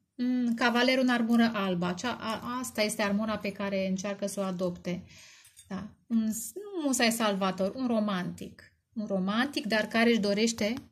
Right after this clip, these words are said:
își dorește, uh, lucruri serioase. Și iar avem Mercur, nevoia de comunicare, am vorbit mai devreme,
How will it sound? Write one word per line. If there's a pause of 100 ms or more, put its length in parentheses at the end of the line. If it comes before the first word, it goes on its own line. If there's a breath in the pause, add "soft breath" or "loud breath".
(120)
își
dorește, (580 loud breath)
uh, (520)
lucruri
serioase.
Și
iar
avem
Mercur,
nevoia
de
comunicare,
am
vorbit
mai
devreme,